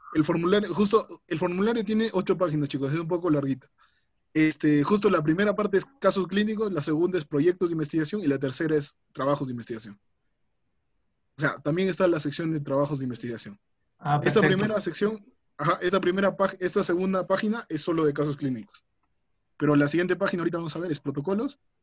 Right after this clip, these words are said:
Speaker 1: y trabajos. ¿Por qué lo hemos separado? Porque, digamos, en el proceso de seguimi-, en el proceso de,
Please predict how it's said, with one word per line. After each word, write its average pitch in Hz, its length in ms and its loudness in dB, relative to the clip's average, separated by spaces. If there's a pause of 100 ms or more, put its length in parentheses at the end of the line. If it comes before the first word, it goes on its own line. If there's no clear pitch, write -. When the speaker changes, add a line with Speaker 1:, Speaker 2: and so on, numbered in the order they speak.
Speaker 1:
y 131 160 -2
trabajos. 139 380 0
¿Por 143 160 -4
qué 208 100 2
lo 220 100 2
hemos 208 200 2
separado? 185 440 0
Porque, 143 240 -4
digamos, 160 480 0 (460)
en 143 120 2
el 143 120 4
proceso 156 440 -2
de 127 340 0
seguimi-, 135 500 0
en 135 160 -2
el 135 100 -2
proceso 160 540 -4
de, 123 300 -2